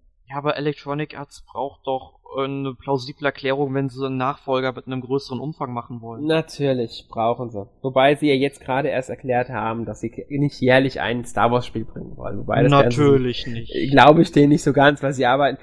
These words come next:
Speaker 2: wobei momentan arbeiten sie angeblich nur an einem weiteren Star Wars Spiel.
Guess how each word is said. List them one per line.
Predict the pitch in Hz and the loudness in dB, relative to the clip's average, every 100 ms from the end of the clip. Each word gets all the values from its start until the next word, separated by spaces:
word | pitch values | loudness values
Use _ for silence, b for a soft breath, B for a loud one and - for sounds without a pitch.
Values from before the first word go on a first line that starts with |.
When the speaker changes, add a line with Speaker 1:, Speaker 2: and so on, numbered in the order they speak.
| b | b
Speaker 2:
wobei | 156 190 | 4 4
momentan | 185 196 196 170 | 4 0 -2 -2
arbeiten | 160 170 170 | 0 0 -2
sie | 156 | -2
angeblich | 151 165 165 | -2 -4 -2
nur | 156 | -4
an | 143 | -4
einem | 131 135 196 226 202 | -4 0 0 0 0
weiteren | 156 170 175 | -2 -2 -6
Star | 160 143 143 | -8 -6 -6
Wars | 165 - | -6 -14
Spiel. | - - | -16 -18